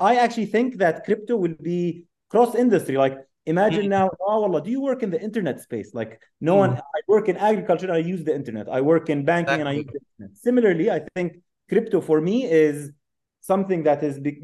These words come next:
Speaker 1: gonna become cross-industry, and I will use it in anything else that I do in the future. But if you ask me, my wife, anyone around me, yeah, cons-,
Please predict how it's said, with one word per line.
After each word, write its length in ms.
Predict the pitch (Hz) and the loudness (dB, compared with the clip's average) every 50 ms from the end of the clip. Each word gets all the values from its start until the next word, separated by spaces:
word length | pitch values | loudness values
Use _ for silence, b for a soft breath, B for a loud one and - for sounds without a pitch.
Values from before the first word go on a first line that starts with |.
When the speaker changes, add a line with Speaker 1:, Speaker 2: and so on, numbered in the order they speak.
| 139 151 | 0 2
Speaker 1:
gonna 160 | 151 156 147 | 2 2 2
become 360 | 147 147 180 170 160 135 131 - - | 0 -2 -2 -2 -2 -4 -4 -2 0
cross-industry, 920 | 175 190 185 185 - - - 160 151 147 139 139 135 139 180 - - 247 220 | 2 2 2 0 -4 -10 -8 -6 -6 -2 -2 -4 -4 -4 -10 -12 -4 -2 -2
and 80 | 165 160 | 0 0
I 100 | 160 160 | 0 2
will 140 | 156 160 160 180 196 | 2 0 0 0 0
use 80 | 185 | 0
it 100 | 185 180 175 | 0 -2 -4
in 80 | 160 - | -8 -6
anything 420 | - 180 180 180 170 170 156 151 147 151 160 | -4 -4 -4 -4 -4 -4 -6 -6 -4 -2 -2
else 140 | 156 156 - - _ _ _ _ _ - | -2 -2 -6 -14 _ _ _ _ _ -4
that 120 | 127 139 | -2 0
I 80 | 139 135 139 143 | 0 0 -2 -2
do 80 | 147 | -4
in 60 | 139 | -4
the 80 | 135 127 | -6 -8
future. 320 | 123 127 131 135 180 226 | -8 -8 -10 -4 -4 -4
But 380 | 180 160 214 262 269 269 - - _ _ _ _ _ _ _ _ _ _ _ _ _ _ | 0 2 2 2 2 0 -8 -18 _ _ _ _ _ _ _ _ _ _ _ _ _ _
if 180 | 180 175 175 185 | -6 -4 -4 -2
you 80 | 185 180 | 2 4
ask 300 | 180 196 190 196 - 170 | 4 4 4 0 -4 -4
me, 260 | 175 180 180 180 175 | -4 -2 -2 -2 0
my 160 | 165 151 151 | 0 0 0
wife, 240 | 147 156 160 160 - | 0 2 0 0 0
anyone 320 | 131 160 165 156 151 143 | -2 -4 -4 -4 -4 -4
around 240 | 127 131 139 147 160 | -4 -4 -4 -4 -4
me, 100 | 170 170 | -4 -4
yeah, 120 | 147 123 120 | -4 -6 -6
cons-, 280 | - 143 139 139 - | -6 -8 -10 -10 -10